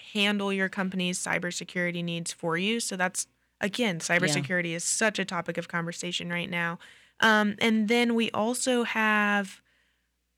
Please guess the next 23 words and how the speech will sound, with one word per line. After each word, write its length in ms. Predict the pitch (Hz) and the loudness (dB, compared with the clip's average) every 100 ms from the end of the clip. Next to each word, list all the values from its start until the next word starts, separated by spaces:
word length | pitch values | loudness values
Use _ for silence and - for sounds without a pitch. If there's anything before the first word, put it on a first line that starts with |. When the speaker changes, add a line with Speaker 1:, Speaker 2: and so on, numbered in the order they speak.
| _ _ | _ _
Speaker 1:
Fred 480 | - - 247 269 254 | -14 0 2 2 0
Kaler. 520 | - 220 214 185 165 | -2 0 2 2 0
He 240 | 165 226 240 | 0 0 0
has 160 | 254 | 0
been 160 | 208 226 | 0 0
around 360 | 208 202 196 180 | 4 4 2 2
Lakeland 520 | 185 - 180 180 180 | -2 -2 -2 0 -2
for 320 | - 180 175 | -4 -2 2
Speaker 2:
<laughs> 360 | 170 170 226 - | 4 4 2 4
Speaker 1:
as 200 | 214 208 | 4 8
long 260 | 247 269 | 8 8
as 120 | 269 | 6
I 140 | 220 220 | 6 4
can 160 | 240 214 | 4 2
remember. 460 | 190 185 180 180 | 2 2 4 4
He, 100 | 185 | 4
Speaker 2:
Yes. 480 | 165 226 - - - | 4 2 0 -4 -4
Speaker 1:
he 80 | - | 0
Speaker 2:
He 40 | 240 | 4
Speaker 1:
writes 300 | 285 302 - | 6 4 4
Speaker 2:
is 60 | |
a 40 | 196 | 2
staple. 220 | - 254 | 4 6